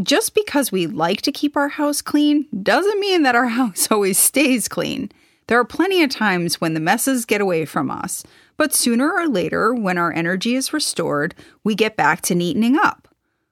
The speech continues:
Why can't I look at my willpower like that? In the past, I've seen willpower as something I either had or didn't have.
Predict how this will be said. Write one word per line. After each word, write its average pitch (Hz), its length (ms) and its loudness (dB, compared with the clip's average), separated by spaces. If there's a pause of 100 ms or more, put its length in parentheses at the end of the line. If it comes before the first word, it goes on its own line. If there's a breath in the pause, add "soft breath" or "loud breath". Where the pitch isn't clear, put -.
(100)
Why 196 320 -2
can't 392 240 -2
I 403 80 0
look 359 240 0
at - 100 -2
my 294 100 2
willpower 294 600 -2
like - 240 -8
that? - 400 -4 (800 loud breath)
In 339 180 4
the 480 140 -4
past, 165 560 -4
I've 214 160 2
seen 277 400 2
willpower 185 680 -2
as 180 120 0
something 208 520 -2 (120)
I 190 60 2
either 175 340 -2
had 233 520 -2
or 175 120 0
didn't 165 320 -4
have. - 440 -8